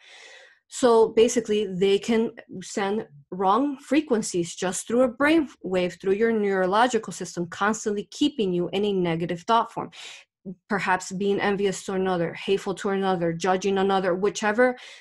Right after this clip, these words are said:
basically, whatever feeds whatever it is that it is, needs to be reflected within you to help heal you. So they do this through the negative technologies, and negative technologies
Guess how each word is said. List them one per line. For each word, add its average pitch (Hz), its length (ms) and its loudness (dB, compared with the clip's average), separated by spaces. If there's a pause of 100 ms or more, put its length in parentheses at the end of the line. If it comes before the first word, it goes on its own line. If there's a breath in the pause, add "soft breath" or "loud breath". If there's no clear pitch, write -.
basically, 196 540 0
whatever 208 380 0
feeds 214 420 -4 (340)
whatever 196 360 -2
it 185 100 0
is 180 200 -4
that 175 200 -6
it 196 260 -2
is, 185 280 0
needs 208 360 -2
to - 160 -8
be 185 160 -4
reflected 180 600 -4
within 185 380 -4
you 202 120 -2
to 190 240 -8
help 170 300 -6
heal 233 240 4
you. 170 260 -6 (460 loud breath)
So 220 220 4
they 208 260 4
do 208 160 0
this 202 180 -2
through 196 180 -4
the 185 100 0
negative 180 440 0
technologies, 202 680 -2
and 196 180 2
negative 185 380 0
technologies 196 680 0